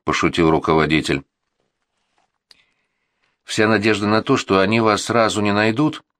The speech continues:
им придется какое-то время провести наверху, а вы за это время сможете усилить оборону.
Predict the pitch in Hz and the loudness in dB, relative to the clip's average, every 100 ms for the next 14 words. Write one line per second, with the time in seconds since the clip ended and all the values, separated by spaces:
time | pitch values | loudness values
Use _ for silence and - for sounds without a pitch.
0 | - - 160 147 139 151 - 131 - 123 | -6 -2 0 0 0 0 -2 -2 -2 0
1 | 135 123 117 123 135 101 101 107 - 139 | 0 0 0 2 0 0 0 0 0 0
2 | 135 135 117 - 73 - _ _ _ _ | 2 0 -2 -2 -2 -2 _ _ _ _
3 | _ - 76 78 101 101 98 104 95 98 | _ -2 0 2 0 0 0 2 2 2
4 | 87 - 90 85 98 90 - 92 87 95 | 0 0 0 0 0 -2 0 0 0 0
5 | 107 101 80 76 | 2 2 2 0